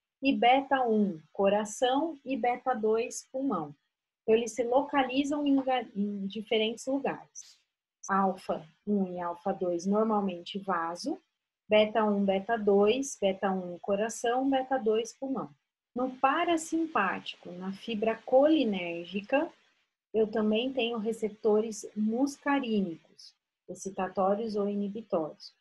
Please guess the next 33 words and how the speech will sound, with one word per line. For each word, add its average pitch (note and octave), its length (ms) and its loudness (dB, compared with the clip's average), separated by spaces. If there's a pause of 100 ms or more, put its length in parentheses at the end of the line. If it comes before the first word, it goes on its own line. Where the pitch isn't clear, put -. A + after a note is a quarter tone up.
(200)
Então, C4+ 240 2
o C4+ 60 2
que C4 160 0
muda, A3 640 2
às G3 160 -4
vezes, A3 240 2
nem B3+ 260 2
é C4+ 60 4
o C#4 40 4
neurotransmissor, C4+ 1120 0
mas G3 220 -6
sim A3+ 260 -2
o A#3+ 60 -8
receptor A#3+ 800 0
onde B3+ 200 -4
esse A#3 240 -8
neurotransmissor G#3+ 1000 -4
vai G#3+ 140 -2
se G#3+ 180 -10
ligar, A3 400 -6 (540)
né? E3+ 160 -14 (440)
Então, E3+ 180 -8
aqui F#3 260 -12
tô E3+ 180 -10
na E3 140 -10
fibra, B3 640 -4 (280)
o G#3 80 -6
receptor G3+ 680 -4
tá A#3 80 -4
aqui, G3+ 420 -8
pós-ganglionar. F#3+ 1040 -2
Tem E3 160 -10
o F3 100 -14